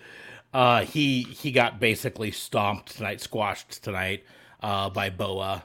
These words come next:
who's one of the young up-and-comers in the Performance Center. Uh, Xia Li's other person, like, it's Xia Li and Boa, and then the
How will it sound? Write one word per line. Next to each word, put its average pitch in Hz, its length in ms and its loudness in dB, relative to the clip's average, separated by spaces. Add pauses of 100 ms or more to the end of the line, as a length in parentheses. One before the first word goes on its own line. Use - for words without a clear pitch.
(160)
who's 101 220 -4
one 104 180 -4
of 95 80 -6
the 104 100 -8
young 101 460 -4 (560)
up-and-comers 95 840 -6
in 95 180 -10
the 95 60 -8
Performance 95 560 -8
Center. 92 360 -8 (580)
Uh, 98 400 0 (160)
Xia 131 520 4
Li's 107 320 -2 (120)
other 104 440 -4 (2000)
person, 110 580 -2 (460)
like, 90 240 -10 (1500)
it's 107 220 -12
Xia 120 320 6
Li 110 460 2 (140)
and 101 560 -4
Boa, 107 640 4 (160)
and 101 300 -6
then 98 180 -6
the 98 240 -6